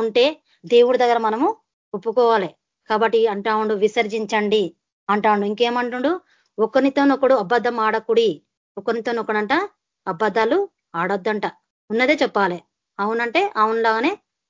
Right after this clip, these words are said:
ఉండాలి, ఉన్న మాటనే మనము చెప్పాలి, దాన్ని దాచిపెట్టుకోవడానికి వీలు లేదు. ఒకరితోనొకడు అబద్ధం ఆడకుడి. ఇలా అనగా, ఇక్కడ అంటా ఉండు, ఇలా అనగా దాని క్రియలతో కూడా, ప్రాచీన స్వభావమును దాని క్రియలతో కూడా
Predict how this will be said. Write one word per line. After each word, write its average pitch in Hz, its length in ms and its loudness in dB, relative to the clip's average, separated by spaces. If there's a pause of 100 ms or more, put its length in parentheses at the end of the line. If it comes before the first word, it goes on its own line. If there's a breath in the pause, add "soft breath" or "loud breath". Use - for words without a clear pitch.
ఉండాలి, 214 360 0 (220)
ఉన్న 233 220 -2
మాటనే 247 260 0
మనము 254 340 -2 (320)
చెప్పాలి, 214 240 -2
దాన్ని 202 220 -2
దాచిపెట్టుకోవడానికి 202 640 -4
వీలు 208 300 0 (420)
లేదు. 220 360 4 (340)
ఒకరితోనొకడు 277 840 2 (320)
అబద్ధం 226 400 0
ఆడకుడి. 214 580 0 (360)
ఇలా 233 160 4
అనగా, 277 460 2 (420)
ఇక్కడ 220 140 -2
అంటా 220 220 2
ఉండు, 226 340 -2 (380)
ఇలా 247 140 4 (140)
అనగా 247 420 -4 (260)
దాని 226 300 -4
క్రియలతో 240 440 0
కూడా, 233 400 0 (360)
ప్రాచీన 220 300 0
స్వభావమును 247 720 -2 (320)
దాని 226 200 -4
క్రియలతో 240 400 0
కూడా 247 340 0